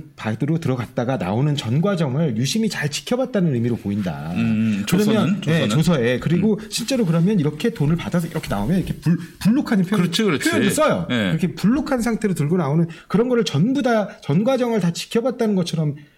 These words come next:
Speaker 1: 보여지는데, 이 조서는.
Speaker 2: 음.
Speaker 1: 그러면 근데 당신이 실제로 본 건 그냥 다리만 봤다는 거냐?
Speaker 2: 음.
Speaker 1: 그러니까 "네, 그래요." <laughs> 그러니까 거기에만 초점 맞춰서 기사들은 나갔어요.
Speaker 2: 아, 네,
Speaker 1: 그나마.
Speaker 2: 예전에 그 대학생
Speaker 1: 근데 이게
Speaker 2: 때,
Speaker 1: 문제가 아니에요.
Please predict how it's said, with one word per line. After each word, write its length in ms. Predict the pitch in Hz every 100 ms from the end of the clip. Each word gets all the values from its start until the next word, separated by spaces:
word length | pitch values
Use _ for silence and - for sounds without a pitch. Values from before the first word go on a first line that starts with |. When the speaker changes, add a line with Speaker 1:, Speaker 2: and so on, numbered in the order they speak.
| -
Speaker 1:
보여지는데, 680 | 135 170 202 117 120 120 151
이 120 | 113
조서는. 540 | 123 113 117 104 85 80
Speaker 2:
음. 300 | 120 98 82 - -
Speaker 1:
그러면 500 | 196 208 180 - - _ _
근데 600 | - 240 262 247 190 -
당신이 480 | - 170 180 240 220
실제로 340 | 269 226 214
본 240 | 175 139 139
건 340 | 202 277 254
그냥 140 | 156 156
다리만 300 | 143 170 185
봤다는 340 | - 127 110
거냐? 260 | 87 113 131
Speaker 2:
음. 260 | 123 107 90
Speaker 1:
그러니까 220 | 110 92
"네, 180 | 147 175
그래요." 400 | 101 87 95 117 - 160 320 -
<laughs> 320 | - 285 -
그러니까 880 | 196 240 240 202 254 262 262 - -
거기에만 840 | 147 202 302 339 320 285 277 254 -
초점 360 | 285 - 277
맞춰서 280 | 196 - 180
기사들은 380 | 170 160 135 131
나갔어요. 380 | 87 87 - 78 71 -
Speaker 2:
아, 280 | 107 127 135
네, 260 | 123 127 107
Speaker 1:
그나마. 340 | 196 190 113
Speaker 2:
예전에 280 | 135 85 82
그 280 | - 123 - -
대학생 140 | 123
Speaker 1:
근데 200 | 240 262 180
이게 140 | 220
Speaker 2:
때, 80 | 294
Speaker 1:
문제가 300 | 190 180 131
아니에요. 280 | 101 85